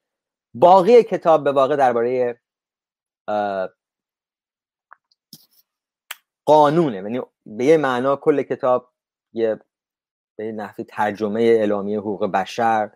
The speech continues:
در فرانسه و کد یا، اه، قوانین مدنی فرانسه در فرانسه است، در جنبه‌های مختلف حیات سیاسی و مدنی. و، اه، یوسف خان تبریزی،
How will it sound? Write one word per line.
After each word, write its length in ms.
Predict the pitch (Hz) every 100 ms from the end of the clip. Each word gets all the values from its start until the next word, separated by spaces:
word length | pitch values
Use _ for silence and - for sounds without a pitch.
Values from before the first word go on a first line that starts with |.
| _ -
در 120 | 98
فرانسه 500 | - 98 101 - 101
و 120 | 95 -
کد 380 | - 139 113 107
یا، 300 | 107 98 - _ _ _ _ -
اه، 140 | 87
قوانین 540 | - 104 101 110 113
مدنی 480 | 104 95 95 95 123
فرانسه 400 | 123 113 107 110
در 180 | 120 - - - - -
فرانسه 320 | 117 117 104
است، 160 | 110 -
در 240 | 120 117 - _ _
جنبه‌های 420 | 123 127 120 135
مختلف 680 | 139 123 113 - 104 120 131
حیات 400 | 110 104 101 -
سیاسی 800 | 107 - 113 101 98 - - 117
و 300 | 113 107 98 _ _ _ _ _ -
مدنی. 840 | 98 107 110 110 117 110 117 85 _ _ _ _ _ _ -
و، 140 | 101
اه، 540 | 117 110 110 110 104 - - 50 50 - - - - _ _ _ _ _ _ _ _ _ _ _ _ _ _ _
یوسف 360 | 123 117 127 117
خان 220 | 123 120
تبریزی، 760 | 117 123 117 120 117 143 135